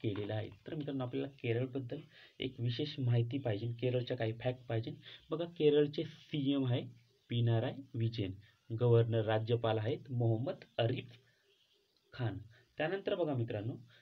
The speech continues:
केरळची राजधानी आहे तिरुवनंतपुरम आणि केरळमध्ये काही महत्त्वाचे नॅशनल पार्क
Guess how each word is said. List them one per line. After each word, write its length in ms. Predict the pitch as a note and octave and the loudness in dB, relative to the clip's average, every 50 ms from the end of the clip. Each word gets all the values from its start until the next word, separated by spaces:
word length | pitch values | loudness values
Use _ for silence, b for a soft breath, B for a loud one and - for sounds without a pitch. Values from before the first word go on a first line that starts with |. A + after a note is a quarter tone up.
| b b b | b b b
केरळची 480 | D#3 D#3+ D#3+ F3 F#3 F#3 F#3 - F3+ | 4 4 6 4 4 0 0 0 2
राजधानी 460 | D#3 D3+ C#3+ C#3 B2+ C#3 C#3+ C#3 B2 A2+ | 2 2 2 0 0 0 2 2 4 2
आहे 200 | A2 A#2 C3 - | 2 0 -2 -6
तिरुवनंतपुरम 1200 | - - - _ - F3 F3 F#3 F3 D3+ B2 A#2 A2+ - D#3+ - - - - A#2+ A2+ A2+ G2 F#2 F#2+ - b b b b | -10 -16 -10 _ -2 0 0 0 0 0 0 0 0 -2 -4 -6 -8 -6 -4 -2 -2 -2 -2 -4 -6 -10 b b b b
आणि 180 | A#2 A#2 - D3 | -4 -4 -4 -4
केरळमध्ये 640 | - - - C3 B2+ B2 C3 C3 C3 C3+ C3+ C#3 C#3 | -6 -2 0 2 2 2 2 0 0 0 -2 -2 -4
काही 260 | - C3+ C3+ C#3 C#3 | -2 -2 0 0 0
महत्त्वाचे 480 | C#3 C3+ C3 B2 B2 B2+ B2 A#2+ - C3 | 0 0 -2 -2 -2 -2 -2 -2 -2 0
नॅशनल 400 | A#2+ A#2 A2+ A#2 - C3+ B2 A2+ | 0 0 0 0 0 -2 -2 0
पार्क 280 | - - A#2 A2 A2+ | 0 0 0 0 0